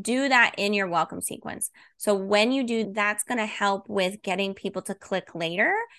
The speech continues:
because they already know what is expected of them. So the second thing, when I was talking about experimenting, so if you're like, "Okay, Liz, but I've already got some people on my list, what do I do now? How do I get people to click?"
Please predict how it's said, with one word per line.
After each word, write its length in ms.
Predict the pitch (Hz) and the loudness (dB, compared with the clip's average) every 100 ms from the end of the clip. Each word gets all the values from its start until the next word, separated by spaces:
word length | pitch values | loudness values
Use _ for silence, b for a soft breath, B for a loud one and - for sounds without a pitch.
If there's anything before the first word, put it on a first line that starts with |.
| b b | b b
because 840 | - 226 247 220 208 208 202 - - _ _ _ _ | -4 -2 4 6 6 4 2 -2 -6 _ _ _ _
they 200 | 220 220 | 2 4
already 460 | - 208 208 202 196 | 6 4 4 2 2
know 680 | 202 190 180 185 233 269 240 | 0 0 0 2 4 2 0
what 240 | 208 214 - | 2 4 4
is 200 | 190 185 | 0 -2
expected 680 | - - 170 - 185 165 - - | -6 -2 -2 0 -4 -4 -4 -2
of 200 | 156 - | -4 -4
them. 360 | - - - B B B B | -8 -8 -12 B B B B
So 300 | - 226 214 | 4 8 8
the 120 | 208 | 6
second 380 | 208 240 277 311 | 2 2 0 -2
thing, 300 | 233 214 214 | 2 2 2
when 100 | 202 | 2
I 80 | 190 | 2
was 140 | 196 | 0
talking 260 | - 208 214 | -2 -2 0
about 260 | 202 180 - | 0 0 -2
experimenting, 960 | - - 202 190 175 - - - - | -6 -2 0 2 -2 -8 -10 -12 -8
so 300 | - 220 214 | 2 6 8
if 200 | 208 208 | 6 4
you're 120 | 214 | 2
like, 180 | 202 202 | 2 2
"Okay, 280 | 220 214 196 | 0 0 -2
Liz, 280 | 190 190 190 | 0 -2 -2
but 160 | 185 | 0
I've 100 | 190 | 2
already 220 | 196 196 190 | 2 2 0
got 220 | 190 - | -2 -2
some 100 | 202 | -4
people 240 | 208 190 | -4 -2
on 140 | 185 180 | -2 -2
my 100 | 175 | 0
list, 320 | 208 254 - | 0 0 -2
what 80 | 196 | -2
do 80 | |
I 100 | 185 | -2
do 160 | 185 180 | -2 -4
now? 420 | 175 175 180 254 | -4 -2 0 0
How 120 | 240 | 0
do 80 | 208 | 0
I 120 | 196 | 0
get 200 | 196 - | -2 -8
people 240 | - 202 185 | -6 -6 -6
to 100 | - | -8
click?" 540 | - - 185 381 - | -8 0 2 0 -4